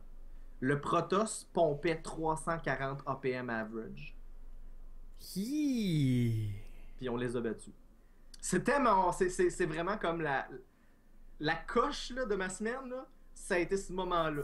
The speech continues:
Speaker 2: Sais-tu que c'est aussi crédible qu'une histoire d'Alien, ça ?
Speaker 1: Non, euh, non, non, c'est, je, je, je te dis,
Speaker 2: <laughs>
Speaker 1: j'ai le, ben, contrairement à une histoire d'Alien, j'ai le replay pour le prouver.
Speaker 2: Ah.
Speaker 1: Et, euh,
Speaker 2: Ouais, mais
Speaker 1: finalement,
Speaker 2: tout
Speaker 1: on,
Speaker 2: se
Speaker 1: on
Speaker 2: fait,
Speaker 1: a
Speaker 2: hein, sur Internet, le montage vidéo,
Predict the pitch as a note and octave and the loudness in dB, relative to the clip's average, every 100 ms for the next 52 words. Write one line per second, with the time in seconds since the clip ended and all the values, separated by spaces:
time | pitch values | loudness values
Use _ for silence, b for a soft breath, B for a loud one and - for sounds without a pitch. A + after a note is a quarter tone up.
0 | - E3 - D#4+ - C4 C4+ - F4 D#4 | 0 0 2 0 4 6 8 8 6 2
1 | G#3+ G3 F3 A3+ B3 F3+ D3 C#3+ F3+ F3+ | 4 4 4 2 4 4 4 4 2 2
2 | F3 F#3+ F#3+ F#3+ F#3 G3 C4+ B3+ C4 - | 2 4 4 6 4 2 0 0 -6 -6
3 | C#4+ - F3 G3 G#3 F#3+ F3+ G3+ G3+ G#3 | -8 -8 0 4 6 6 4 2 4 2
4 | G#3 - E3 E3 D#3+ C3 - - B3+ D#3 | 0 -2 0 0 0 0 0 6 6 10
5 | - D#3 C4 - - - D3+ D3 D3 C#3 | 8 8 4 2 -2 -2 2 2 2 0
6 | C3 B2+ B2 D#3 D#3 E3 G3 E3 D3 F3+ | -4 -4 -4 -4 0 0 2 0 0 0
7 | D#3+ C#3 E3+ F#3 C#3+ C3+ B2 D3 D3 D#3+ | 2 2 0 0 0 0 2 0 2 0
8 | C#3+ C3 - B2+ C#3 D3 - C3 C#3+ - | 0 -2 -2 -4 -2 -2 -2 2 2 2
9 | - - B2 C3 B2+ B2 A#2+ A#2 A#2 A2+ | -8 -4 4 6 6 4 4 4 2 2
10 | A2+ A2 G#2+ G#2 G2 - D#3 D3+ C#3 E3+ | 2 0 0 -2 -4 2 4 8 8 8
11 | C#3+ G3+ G3+ - D#3 F#3 F#3+ D#3+ D#3+ D3+ | 6 6 8 8 6 8 8 6 4 0
12 | C#3+ C#3+ D3+ E3 D3+ C#3+ C#3+ D#3+ D#3 C#3+ | 0 0 0 -2 -2 -2 2 2 2 2
13 | C#3+ D3 E3+ | 2 4 4